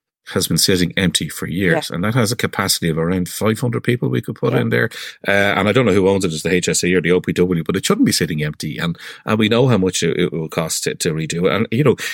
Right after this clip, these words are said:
Speaker 1: when, when, when all this is over, and if it, if it ever ends, you'd still have a building capable of housing people. And the other point that Tanya made, which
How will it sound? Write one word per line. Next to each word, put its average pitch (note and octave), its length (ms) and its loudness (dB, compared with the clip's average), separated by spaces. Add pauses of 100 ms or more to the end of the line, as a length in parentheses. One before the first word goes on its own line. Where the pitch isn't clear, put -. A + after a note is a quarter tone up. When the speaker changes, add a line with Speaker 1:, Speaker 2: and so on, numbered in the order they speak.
(100)
Speaker 1:
when, C#3 240 2
when, C3+ 180 2
when B2+ 160 4
all B2+ 160 4
this A#2+ 140 2
is F2+ 100 2
over, B2+ 240 4
and F2 120 2
if F2 100 -4
it, E2 100 0
if - 380 -4
it E2 80 -8
ever E2+ 240 -2
ends, E2+ 240 0
you'd F#2 280 -4
still B2 220 2
have G#2+ 140 0
a F#2+ 80 0
building F2+ 260 4
capable E2+ 360 -2
of D#2 60 -6
housing F2+ 260 0
people. D#2+ 220 -2 (360)
And A2+ 120 0
the C3+ 80 4
other E3+ 140 4
point C3 260 2
that - 80 -4
Tanya F#2 260 2
made, E2+ 180 0
which - 220 -4